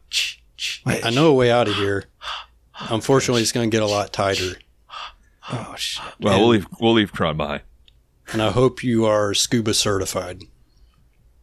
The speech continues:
Speaker 2: You are. You guys are, right?
Speaker 3: No.
Speaker 1: We were supposed to take the class earlier this week, but we never did.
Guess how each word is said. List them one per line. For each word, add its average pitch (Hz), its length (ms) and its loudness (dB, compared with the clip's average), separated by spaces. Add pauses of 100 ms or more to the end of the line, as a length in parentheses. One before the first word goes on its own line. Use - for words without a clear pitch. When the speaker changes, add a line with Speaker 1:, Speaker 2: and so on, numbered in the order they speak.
(1080)
Speaker 2:
You 123 160 4
are. 123 160 2
You 110 200 -8
guys 143 220 2
are, 123 260 2
right? 98 280 -4 (1300)
Speaker 3:
No. 90 280 2
Speaker 1:
We 82 60 0
were - 60 -8
supposed - 640 -2
to 107 80 -4
take 117 260 -4
the - 80 -12
class 117 580 -4
earlier 107 500 -10
this 104 240 -6
week, 107 240 -16
but 107 160 -14
we 107 100 -16
never 101 260 -12
did. - 320 -16